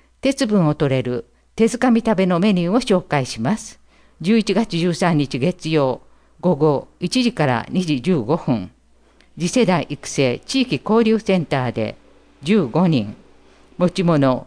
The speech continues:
母子健康手帳。申し込み、問い合わせ、健康推進課。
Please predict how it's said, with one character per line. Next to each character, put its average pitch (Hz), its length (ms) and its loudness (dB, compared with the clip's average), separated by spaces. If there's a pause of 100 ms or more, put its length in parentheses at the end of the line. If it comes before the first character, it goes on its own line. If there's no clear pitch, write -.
(140)
母 226 100 2
子 - 140 -8
健 208 240 2
康 190 160 2
手 190 180 -2
帳。 107 320 -2 (760)
申 220 160 4
し - 100 -8
込 196 160 2
み、 196 220 0
問 185 220 0
い 147 80 2
合 165 60 2
わ 151 120 -2
せ、 - 280 -4 (100)
健 214 140 2
康 185 220 0
推 170 260 -4
進 139 260 -4
課。 - 240 -16